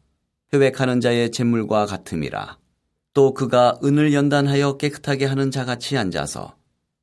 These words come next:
레위의 아들들을 깨끗하게 하되 금과 은같이 연단하여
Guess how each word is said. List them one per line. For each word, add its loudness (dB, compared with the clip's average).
레위의 2
아들들을 -2
깨끗하게 -6
하되 -6
금과 4
은같이 0
연단하여 -2